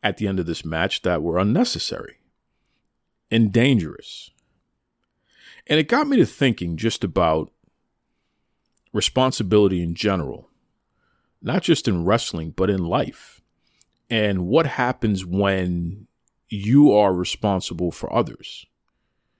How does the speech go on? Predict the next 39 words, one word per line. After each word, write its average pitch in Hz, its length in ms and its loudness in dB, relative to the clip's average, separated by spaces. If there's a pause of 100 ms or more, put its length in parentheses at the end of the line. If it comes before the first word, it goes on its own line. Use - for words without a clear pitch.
(380)
You 95 140 -2
know, 90 120 2
how 120 120 2
does 165 120 2
that 180 120 0
affect - 440 0
the 92 80 -2
way 95 340 4
that 87 260 0
you 87 480 -4 (520)
do 117 200 6
anything? 69 520 0
And, 80 140 -8
and, 87 320 -4
and, 87 420 -6
and 90 220 -6
really, 107 520 2 (440)
how - 220 -2
does 170 100 2
that 135 160 4
affect - 580 -4 (600)
what 113 260 0
you 104 180 -2 (180)
should - 380 0
not 101 220 -2
be 80 120 -10
doing? - 320 -16 (1000)
Not 180 200 2
what 226 180 -4
you 202 60 -8
can't - 480 -4
do, 85 160 -2
but 90 140 -4
what 90 180 -2
you 98 100 -4
should - 380 0
not 85 180 -4
be - 120 -10
doing, - 200 -14